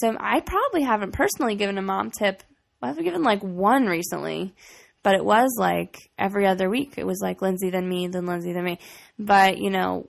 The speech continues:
once Lindsay went on her break, I wasn't really doing tips in my solo episodes too much. And then when I was doing interviews, the other person would be the one giving the mom tip. So basically what I'm saying here is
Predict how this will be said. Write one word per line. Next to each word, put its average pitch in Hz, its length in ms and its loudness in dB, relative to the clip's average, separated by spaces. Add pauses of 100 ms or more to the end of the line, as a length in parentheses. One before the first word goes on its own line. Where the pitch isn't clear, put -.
once 196 240 -2
Lindsay 196 240 -2
went 190 180 0
on 190 120 -2
her 190 120 -2
break, 214 580 0
I 196 160 2
wasn't 196 300 0
really 190 220 -4
doing 185 360 -2
tips 180 280 -4
in 185 80 -6
my 175 120 -4 (120)
solo 220 260 6
episodes 185 580 -2
too 185 140 -4
much. 175 480 0
And 185 140 -4
then 180 400 -2 (880)
when 190 420 4
I 180 60 0
was 185 120 -4
doing 202 200 -2
interviews, 214 720 0 (140)
the 214 220 -6
other 277 320 4 (180)
person 196 460 -2
would 190 160 -6
be 196 100 -4
the 190 100 -2
one 185 200 -2
giving 180 220 -6
the 180 100 -6
mom 175 280 -2
tip. 202 300 -2
So 202 800 2 (580)
basically 226 580 2
what 196 160 4
I'm 185 140 0
saying 220 380 0
here 180 440 -2
is 180 500 -2